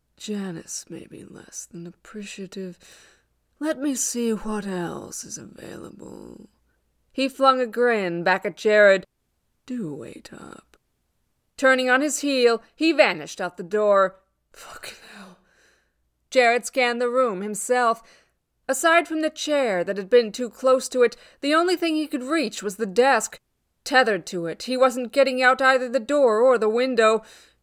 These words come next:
He didn't see anything worth moving the desk toward to reach. Panic quickened his breath. "I'm gonna fucking die. Shut up, shut up, think."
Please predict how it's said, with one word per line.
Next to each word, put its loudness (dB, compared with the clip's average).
He -6
didn't 2
see -2
anything -2
worth 2
moving -2
the -2
desk -2
toward -6
to -4
reach. -2
Panic -2
quickened -2
his -4
breath. 4
"I'm -18
gonna -14
fucking -14
die. -6
Shut -10
up, -20
shut -6
up, -20
think." -18